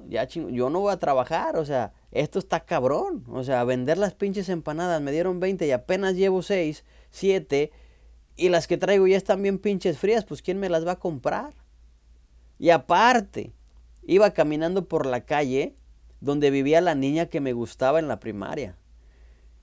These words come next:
Pero yo no sabía exactamente cuál casa, entonces dije, "Y su madre, donde toque a la casa de la niña que me gusta y me vean que estoy vendiendo empanadas, pues qué pinche vergüenza". Y sí, cuando toco,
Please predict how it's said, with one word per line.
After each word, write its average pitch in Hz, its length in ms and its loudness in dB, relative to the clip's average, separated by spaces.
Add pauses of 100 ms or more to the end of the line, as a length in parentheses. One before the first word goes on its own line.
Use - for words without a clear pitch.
(460)
Pero 175 260 12
yo 170 140 6
no 196 120 0
sabía 180 220 2
exactamente 175 640 -2
cuál 156 300 2
casa, 175 380 -2
entonces 156 420 -4
dije, 147 380 -2 (500)
"Y 226 220 -2
su 143 240 -2
madre, 160 460 4
donde 127 280 2
toque 196 340 0
a 220 40 6
la 190 160 2
casa 175 440 0
de 131 120 0
la 117 120 0
niña 175 260 -4
que 202 160 -6
me 185 140 -4
gusta 170 640 -2
y 156 140 -2
me 156 160 2
vean 208 280 0
que 170 120 -6
estoy 196 220 -2
vendiendo 202 380 -2
empanadas, 185 600 0
pues - 220 -12
qué 185 120 0
pinche 233 460 6
vergüenza". 160 680 4 (1120)
Y 151 160 4
sí, 208 280 -2 (800)
cuando 151 460 4
toco, 208 560 2